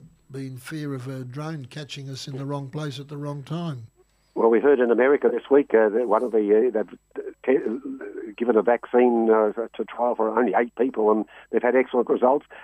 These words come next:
Speaker 2: And the stock exchanges around the world went up markedly. So it doesn't take much to, to move the sh-, stock exchange up or down, does it?
Speaker 1: Not at all, Russell. Not at all. Finally, this, now this is a good, good one. What do you? <laughs>
Speaker 2: Yeah,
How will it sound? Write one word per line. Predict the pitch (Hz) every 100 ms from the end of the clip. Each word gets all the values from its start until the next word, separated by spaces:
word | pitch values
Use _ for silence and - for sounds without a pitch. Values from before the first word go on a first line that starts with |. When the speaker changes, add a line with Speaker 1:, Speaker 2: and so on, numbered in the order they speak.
| -
Speaker 2:
And | 117
the |
stock | - 165 -
exchanges | - - 127 127 117
around | 135 135
the | 131
world | 135 143 98
went | 143
up | 139 -
markedly. | 120 165 170 139 110 107
So | 131
it |
doesn't | 120 156 143
take | 147 147
much | 139 -
to, | - 127 - -
to | 135
move | 135 147
the | 131
sh-, | - 147 156
stock | 160 156
exchange | - - 113 110
up | 110
or | 117
down, | 107 123 147
does | 151 123
it? | - _
Speaker 1:
Not | 165 165 165 165
at | 151 156
all, | 156 147 135 127
Russell. | 131 117 - 123
Not | 123 147
at | 151 135
all. | 135 123 120
Finally, | - - 220 233 220 208 185
this, | 160 220 -
now | 180
this | 175 -
is | 240
a | 170
good, | 120 156 123 _
good | - 147 120
one. | 127 185 208 - _ _
What | - 269
do |
you? | 165 -
<laughs> | 208 - - - - - - 185
Speaker 2:
Yeah, | - 156 -